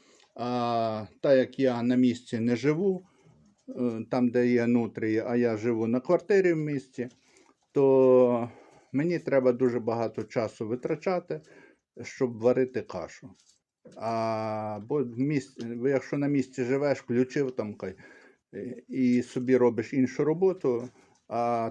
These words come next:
так в мене не получалося. Так що по, по, е, по гранулі, по, потім я перейшов на гранулу. І тим, що ми годуємо, саме основне, що ми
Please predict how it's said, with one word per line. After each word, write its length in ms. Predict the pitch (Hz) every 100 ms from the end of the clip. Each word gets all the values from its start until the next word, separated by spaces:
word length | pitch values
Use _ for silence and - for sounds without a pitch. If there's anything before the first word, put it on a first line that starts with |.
| -
так 200 | 151 -
в 20 |
мене 240 | 127 120 113
не 160 | 110
получалося. 720 | - 104 98 - 73 - - _ _ _ _ _
Так 220 | 175 180
що 160 | - 151
по, 300 | - 143 123 - _ - -
по, 180 | 135 -
е, 460 | 113 117 110 107 92 - - 98 90 82 _ _ _ _ _ - - 143
по 140 | 139 123
гранулі, 680 | 135 139 139 131 123 113 101
по, 140 | - 127 107 98 - - _ -
потім 280 | 175 165 143
я 80 | 135
перейшов 400 | 147 131 - 135
на 120 | 127
гранулу. 480 | 110 90 82 76 73 _ _ - - - -
І 580 | 139 143 143 139 131 127 147
тим, 180 | 170
що 180 | 160 170
ми 160 | 160 160
годуємо, 640 | 160 165 190 170 123 107
саме 320 | - 156 156
основне, 540 | 151 151 160 170 180 160
що 220 | - 139
ми 300 | 139 156